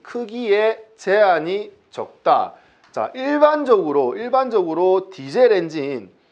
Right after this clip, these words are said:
디젤 엔진 같은 경우가 뭐 대형, 대형 엔진에 주로 많이 사용이 된다라고 했고요. 이 대형 엔진으로 주로 많이 사용하다 보니까 직경을 좀 많이 크게 가져갈 수 있다라는 얘기죠. 그리고 뭐,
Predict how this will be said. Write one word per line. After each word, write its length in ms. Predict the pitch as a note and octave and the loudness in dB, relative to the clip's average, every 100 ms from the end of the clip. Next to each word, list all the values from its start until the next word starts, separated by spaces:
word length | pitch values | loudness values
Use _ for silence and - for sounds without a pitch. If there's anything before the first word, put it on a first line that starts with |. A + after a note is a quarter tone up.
| _ - - _ _ | _ -20 -20 _ _
디젤 340 | D3+ E3 B3 | -10 0 4
엔진 240 | A3 G#3 G#3+ | 4 2 -2
같은 320 | F3+ F3+ F3 | -2 -2 -4
경우가 880 | D#3 D3 D3 C#3+ F3 F#3+ G3 - - | -4 -4 -6 0 2 4 4 0 -6
뭐 360 | - B2+ A2+ - | -8 -6 -6 -12
대형, 500 | A#2 C3+ A3+ G#3 - - _ _ | -10 2 2 2 -6 -18 _ _
대형 300 | B2+ D3 G#3 | -2 0 2
엔진에 280 | A#3+ B3 G#3+ | 0 -2 -6
주로 200 | - F3+ | -4 -4
많이 260 | B2 A#2 D3 | -4 -6 -8
사용이 400 | - C3 E3+ E3+ | -6 -6 -6 -6
된다라고 420 | F#3 F#3+ C#3 A#2+ | -4 -4 -4 -6
했고요. 460 | C#3+ A#2+ C#3+ G#2 - _ _ - | -10 -8 -6 -6 -10 _ _ -18
이 80 | |
대형 360 | D3+ D3 F3 A3+ | -4 2 4 4
엔진으로 1040 | A#3+ A#3+ B3 A3 G3 - - _ - E3+ D#3+ | 0 -2 -2 -2 -2 -6 -20 _ -10 -8 -6
주로 240 | G#3+ G3 | -4 -2
많이 260 | E3 C3 E3 | 0 -2 -4
사용하다 480 | C#3+ D3 F3 F3 D#3+ | -4 -4 0 0 -2
보니까 440 | D#3 C3+ B2+ A2+ | -4 -8 -8 -10
직경을 440 | - D#3+ A#3 G#3+ | -14 -6 -4 -4
좀 140 | E3 A#2+ | -6 -8
많이 240 | G2+ B2 | -8 -10
크게 260 | - A3+ A3+ | -14 -10 -4
가져갈 380 | F#3 B2+ A2+ G#2+ | -4 -4 -8 -10
수 140 | - | -16
있다라는 580 | F#3+ F#3+ C#3+ G2+ F#2+ F#2 | -12 -6 -6 -8 -14 -20
얘기죠. 420 | F#2 G2+ G2+ F#2+ _ _ _ - | -20 -20 -20 -20 _ _ _ -16
그리고 260 | D3+ C#3+ | -10 -8
뭐, 340 | B2+ B2 A#2 | -6 -6 -6